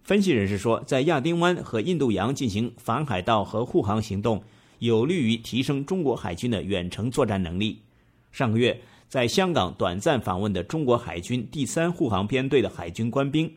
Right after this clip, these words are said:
对参观者说，护航行动提升了中国的形象，也增强了海军远海作战的能力。他们说，海军首次长时间执行远洋军事任务，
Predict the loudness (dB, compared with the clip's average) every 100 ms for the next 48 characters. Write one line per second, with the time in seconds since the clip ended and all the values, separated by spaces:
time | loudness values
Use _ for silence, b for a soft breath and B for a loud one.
0 | -4 -2 -2 -4 -2 0 0 -2 -2 -2
1 | -2 b b b 2 6 6 4 4 4
2 | 2 0 -2 0 0 0 0 2 2 0
3 | -2 -2 0 -2 -4 -4 -2 0 0 2
4 | 2 0 0 -4 -4 -2 -4 -2 -2 -2
5 | -4 -6 -2 0 0 0 -2 -2 -4 -4
6 | -18 _ _ _ -4 -2 0 0 0 -4
7 | -2 -4 -2 -4 -4 -2 -4 -2 -4 -2
8 | -2 -2 -2 -4 -2 -2 -2 -2 -2 -2
9 | -2 -2 -4 -2 -2 0 0 -2 -4